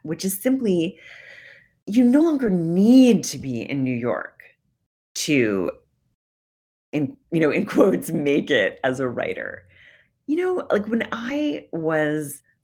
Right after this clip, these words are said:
applying to grad school, the conventional wisdom was really that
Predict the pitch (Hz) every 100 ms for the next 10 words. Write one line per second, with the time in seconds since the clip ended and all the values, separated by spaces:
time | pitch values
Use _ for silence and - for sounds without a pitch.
0 | _ _ _ _ _ - - 165 160 151
1 | 135 117 107 - 117 113 110 - - _
2 | _ 240 240 226 254 262 240 226 240 240
3 | 127 131 131 127 131 160 135 123 123 120
4 | 127 120 117 -